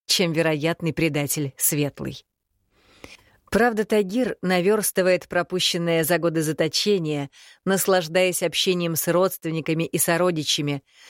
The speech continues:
но, возможно, он не откажется сопровождать Демиса.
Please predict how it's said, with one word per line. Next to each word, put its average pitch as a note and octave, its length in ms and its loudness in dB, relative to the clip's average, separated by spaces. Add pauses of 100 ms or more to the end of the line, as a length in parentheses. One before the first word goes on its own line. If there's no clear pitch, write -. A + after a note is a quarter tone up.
(260)
но, G3+ 140 2
возможно, F#3+ 580 0
он F#3 200 0
не F3+ 100 2
откажется E3+ 540 -2
сопровождать D#3 680 -2
Демиса. D3 520 0